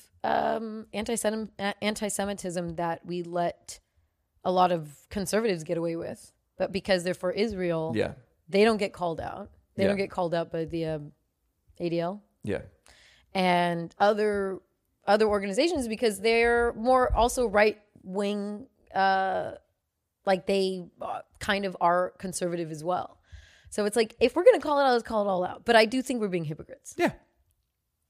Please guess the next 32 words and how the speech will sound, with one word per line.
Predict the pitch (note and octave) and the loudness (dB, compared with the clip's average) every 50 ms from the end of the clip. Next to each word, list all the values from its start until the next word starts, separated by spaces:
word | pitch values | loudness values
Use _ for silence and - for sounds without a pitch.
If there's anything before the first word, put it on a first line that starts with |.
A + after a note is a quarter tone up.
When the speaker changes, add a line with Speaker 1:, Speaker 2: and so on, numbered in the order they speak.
| _ _ _ _ _ _ _ - | _ _ _ _ _ _ _ -6
Speaker 2:
That's | - G#2+ G#3+ G3 - | 0 0 2 4 6
Speaker 1:
But | G#3 G3+ G3+ - | 4 4 4 2
guess | - G#3+ G#3 G3+ - | 0 0 0 0 0
Speaker 2:
part | - G#3 G3+ | 2 2 4
Speaker 1:
what? | G#3 | 4
Speaker 2:
of | G3+ | 2
being | G3+ G#3 G3+ | 0 0 2
a | G3 | 6
human | F#3+ F#3+ G3 G3+ G3+ | 6 8 6 6 6
being. | G#3 G#3+ G#3+ | 2 2 2
Speaker 1:
Everyone's | A3+ G#3+ G#3 G#3 G#3 G#3 - - | 4 2 2 0 -2 -4 -8 -10
full | - - - - G3 F#3 | -12 -12 -6 0 2 6
Speaker 2:
Everyone's | - A2 A2 G#2+ A#2 A#2 A2+ A#2+ A#2+ - - | 8 8 8 8 6 4 4 2 2 2 4
Speaker 1:
of | B2+ A2 | 4 4
Speaker 2:
a | A2 | 6
hypocrite. | A2+ G2+ G#2 F#2+ - - - G2+ F#2+ - - | 4 4 2 2 2 2 4 2 2 0 -6
Speaker 1:
shit. | - G2 | -6 -2
Speaker 2:
We | G2+ G#2 G#2 | 0 0 0
just | - G#2+ G2 - | 0 -2 -2 -2
Speaker 1:
And | - F3+ | 0 2
Speaker 2:
have | F3+ G#2 - | 2 2 2
Speaker 1:
it | - | 0
Speaker 2:
to | - G2 | -2 -6
talk | - - - A2 G#2+ G2+ G#2+ - - - _ _ _ _ _ _ _ _ - - - - | -6 -2 2 4 4 4 4 2 -4 -18 _ _ _ _ _ _ _ _ -20 -20 -10 -4
about | - G2 F#2+ G2+ G2 F#2+ | -2 2 4 4 6 6
our | F#2+ F#2+ | 4 4
Speaker 1:
Especially | - F#2+ F#2+ G#2 | 4 4 4 4
Speaker 2:
feelings | G2+ F#2+ F#2 F2+ F2 E2+ G2 | 4 2 0 0 -4 -6 -10
Speaker 1:
us. | - | -14
Speaker 2:
so | - - - G2 | -12 -4 -4 -2
that | F#2+ F#2 | -2 -2
Bianca | - F2+ F#2 G2 F#2+ G2 - G2 F#2 F2+ G2+ | -2 -2 -2 -2 -2 -2 -2 -4 -4 -4 -4